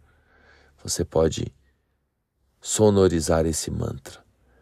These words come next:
Veval, Veval, Veval. Se você quiser saber mais detalhes,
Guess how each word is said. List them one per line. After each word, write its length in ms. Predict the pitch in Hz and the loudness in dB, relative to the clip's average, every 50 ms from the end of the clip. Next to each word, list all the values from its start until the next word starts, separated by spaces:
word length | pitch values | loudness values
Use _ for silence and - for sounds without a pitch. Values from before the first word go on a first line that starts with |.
| _ _ _ - | _ _ _ -16
Veval, 800 | - - 95 101 104 98 82 82 87 87 92 98 101 110 123 123 - _ _ _ _ _ _ _ _ _ _ _ - | -4 2 6 6 6 6 6 4 4 4 4 4 2 0 -2 -6 -10 _ _ _ _ _ _ _ _ _ _ _ -12
Veval, 800 | - 85 98 107 107 101 85 85 85 85 85 82 82 - 101 98 _ _ _ _ _ _ _ _ | -2 2 6 6 6 6 6 4 4 4 4 4 2 -2 -6 -12 _ _ _ _ _ _ _ _
Veval. 720 | - - 95 95 90 76 - - - - - - 92 - _ _ _ _ _ _ _ _ _ _ _ _ _ _ _ _ - _ - | 0 4 6 6 6 6 2 0 -2 -4 -4 -8 -10 -14 _ _ _ _ _ _ _ _ _ _ _ _ _ _ _ _ -20 _ -16
Se 140 | - - | -10 -8
você 160 | - - - - | -6 -6 -6 -6
quiser 280 | - - - 82 76 | -4 -2 0 0 2
saber 340 | - - 82 76 71 78 76 | 2 0 -2 0 0 0 0
mais 240 | 78 78 78 78 76 | 0 0 -2 0 0
detalhes, 880 | 87 92 90 - 85 82 87 92 98 110 - - - - - - - | 2 0 2 2 4 4 4 4 2 0 -4 -8 -10 -10 -10 -12 -16